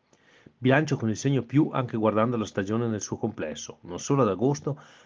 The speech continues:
ma anche nei mesi di bassa stagione, come giugno e settembre. Dai primi conti possiamo dire di aver superato i seimila biglietti staccati,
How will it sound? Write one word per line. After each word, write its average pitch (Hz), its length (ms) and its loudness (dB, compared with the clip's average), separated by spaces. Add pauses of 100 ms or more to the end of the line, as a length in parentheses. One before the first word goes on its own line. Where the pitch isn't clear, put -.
(100)
ma 107 100 2
anche 143 260 2
nei 117 160 0
mesi 123 320 0
di 113 80 -4
bassa 107 320 -4
stagione, 92 540 -6
come 95 220 -6
giugno 117 260 -2
e 113 40 -6
settembre. 76 640 -10 (680)
Dai 117 100 -2
primi 147 260 2
conti 135 320 2
possiamo 113 320 -4
dire 117 240 2
di 110 80 0
aver 107 160 -2
superato 104 480 -4
i - 20 -2
seimila 110 420 -4
biglietti 104 380 -6
staccati, - 640 -10